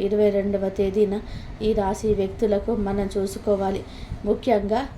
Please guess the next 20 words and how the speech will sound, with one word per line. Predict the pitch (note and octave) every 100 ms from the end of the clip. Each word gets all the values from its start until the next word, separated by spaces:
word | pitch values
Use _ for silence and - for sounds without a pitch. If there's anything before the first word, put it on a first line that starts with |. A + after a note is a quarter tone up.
| G#3+
గమనించుకోవాలి. | G3 G#3 G#3 G#3+ G#3 F#3+ F#3+ F#3+ - - - - -
అశ్రద్ధ | A3 - A3+ G#3+ G#3+ G#3
పెట్టద్దు, | G3+ G#3 F#3 F#3 - - G#3
పక్కన | G#3+ A3+ G#3
పెట్టద్దు. | G#3 G3+ G3+ G#3 G#3+
ముందుగా | G3 G3 G#3 C4+ - - - A3
ఈ | A3
వీడియోని | G#3+ G3+ G#3+ G3+ D4 - - - A3
ఏదైనా, | A3 A3 G3+ A3 - - - -
ఎవరి | G3 A3+ A3+ A3
నోట్లోనైనా | G3+ G#3 A3 G#3 G3+ A3+
సరే | A3+ G3 F#3+
ఏది | G#3 G3+
దాగి | G3+ G3+ G#3+ F#3+
ఉందో | G3 C#4 - - - A3
ఎవరికీ | G#3+ A3 A3 -
తెలియదు. | G3 G3 F#3+ - - - - - G3+
ఏ | G#3
పుట్టలో | G#3 G3 G#3+ G#3 G3
ఏ | F#3+